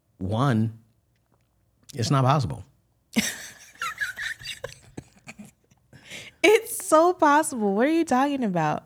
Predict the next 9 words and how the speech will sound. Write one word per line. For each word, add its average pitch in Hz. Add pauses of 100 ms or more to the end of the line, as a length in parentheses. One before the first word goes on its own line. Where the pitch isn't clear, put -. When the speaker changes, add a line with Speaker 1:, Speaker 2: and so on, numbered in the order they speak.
(260)
Speaker 1:
Um, 90 (2500)
I 123
mean, 135
it, 147
it's 147
possible 139
to -
please 131
you. 135